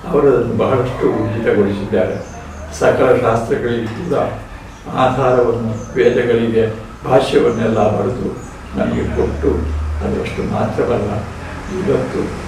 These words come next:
ಆ ಸೇತು ಹಿಮಾಚಲದವರೆಗೆ ಹೇಳುತ್ತಿದ್ದರೆ ಭಾರತದಾದ್ಯಂತ, ಆ, ನಮ್ಮದು ಧರ್ಮ ಪ್ರಚಾರ ಮಾಡಿದಂಥ ಏಕೈಕ ವ್ಯಕ್ತಿ ಅವರು ಅಂತ ಅವರನ್ನು ಹೇಳಬೇಕಾಗುತ್ತೆ. ಅಷ್ಟು ಸಣ್ಣ ಪ್ರಾಯದಲ್ಲಿ ಅಷ್ಟು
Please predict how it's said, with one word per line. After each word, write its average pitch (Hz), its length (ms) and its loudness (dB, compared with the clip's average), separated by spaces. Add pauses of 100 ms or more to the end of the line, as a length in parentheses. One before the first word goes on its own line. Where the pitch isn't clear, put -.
(800)
ಆ - 220 0
ಸೇತು 139 300 6
ಹಿಮಾಚಲದವರೆಗೆ 123 1300 2 (180)
ಹೇಳುತ್ತಿದ್ದರೆ 123 800 0
ಭಾರತದಾದ್ಯಂತ, 117 920 2 (960)
ಆ, 120 280 2
ನಮ್ಮದು 113 720 -2
ಧರ್ಮ 131 180 0
ಪ್ರಚಾರ 127 560 2
ಮಾಡಿದಂಥ 107 480 0
ಏಕೈಕ 113 480 4
ವ್ಯಕ್ತಿ 113 360 2
ಅವರು 110 140 2
ಅಂತ 113 220 -4
ಅವರನ್ನು 110 400 -6
ಹೇಳಬೇಕಾಗುತ್ತೆ. 110 640 -6 (2000)
ಅಷ್ಟು 185 240 0
ಸಣ್ಣ 185 240 4
ಪ್ರಾಯದಲ್ಲಿ 147 760 4
ಅಷ್ಟು - 280 -2